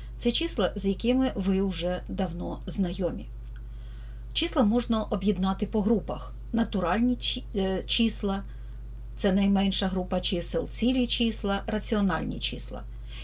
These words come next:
Якщо коротко, то натуральн-, з натуральними числами ви знайомитеся, е, в дитинстві, коли мама дає вам, е, цукерку і говорить: «Ось тобі одна цукерка, або дві цукерки, або три цукерки».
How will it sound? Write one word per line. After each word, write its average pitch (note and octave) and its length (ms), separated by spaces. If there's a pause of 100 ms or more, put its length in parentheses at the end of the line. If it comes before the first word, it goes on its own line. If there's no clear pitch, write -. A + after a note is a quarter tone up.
Якщо F#3+ 280
коротко, D4 500
то F#3 400
натуральн-, G#3 720
з - 100
натуральними G#3 580
числами F#3+ 500
ви G#3 120
знайомитеся, G#3 800 (500)
е, F3+ 60 (720)
в F#3+ 100
дитинстві, F#3 800 (220)
коли G3 180
мама G3 260
дає F#3+ 340
вам, F#3 280 (460)
е, - 40 (160)
цукерку B3+ 600
і F#3+ 40
говорить: F#3 540
«Ось D4+ 180
тобі A3+ 340
одна F#3+ 320
цукерка, F#3 560
або F3 160
дві F#3 260
цукерки, F#3 580
або E3+ 180
три A#3+ 320
цукерки». F#3 640